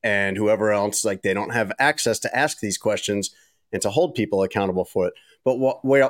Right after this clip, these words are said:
while those people, while fans are angry about why it's, about it being bad, I am more looking for answers on why it's bad. And where I get into, like,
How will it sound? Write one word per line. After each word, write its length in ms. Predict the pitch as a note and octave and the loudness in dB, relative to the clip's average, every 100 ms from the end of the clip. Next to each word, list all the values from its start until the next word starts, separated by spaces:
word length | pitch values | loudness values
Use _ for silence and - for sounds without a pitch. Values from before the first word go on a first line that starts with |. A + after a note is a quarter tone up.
| B2+ | 2
while 340 | C3+ C3 A2 | 2 4 2
those 280 | G#2 E3+ G3+ | 4 4 4
people, 440 | - A3 G#3 G#3 - | 0 2 2 2 0
while 160 | C3+ A#2 | 0 2
fans 420 | D3 E3+ F#3 F3 | 2 2 2 2
are 200 | A2+ - | 2 2
angry 400 | A#2+ D3+ D#3+ E3 | 2 4 4 4
about 400 | D3 C3+ A#2+ - A#2+ | 4 4 2 -2 -2
why 180 | A2+ | 0
it's, 220 | G#2 - - | 0 -4 -4
about 280 | A#2+ A#2 A2 | 0 2 2
it 100 | G#2+ | 0
being 260 | A#2+ G#2+ E2+ | 0 0 0
bad, 380 | G2+ C3+ F3+ - _ _ _ _ _ _ | 2 2 -2 -8 _ _ _ _ _ _
I 220 | G#2+ C3 F3 | 0 2 4
am 360 | F3+ D3+ D3+ | 4 2 2
more 480 | C#3+ D3 D3 C#3+ C#3 | 4 4 6 6 4
looking 320 | C3+ C#3 B2 | 2 0 -2
for 180 | - G#2 A#2+ | -2 -4 0
answers 400 | B2 A2+ G2+ G2 | 0 0 0 -2
on 140 | F#2 | 0
why 160 | F2 E2+ | -2 -2
it's 140 | - | -4
bad. 260 | E2+ D#2+ - _ _ _ _ _ _ A2 | -4 -4 -6 _ _ _ _ _ _ -2
And 240 | G#2+ G#2 | 0 0
where 200 | G2+ G#2 | 2 2
I 260 | A2+ D3 E3 | 2 2 4
get 360 | D3 B2+ - _ _ _ _ B2 | 4 2 0 _ _ _ _ -2
into, 520 | A#2 A2 A2 A#2+ G#2+ | -2 -2 -2 -2 0
like, 400 | G#2 F#2+ F#2 | 2 2 -2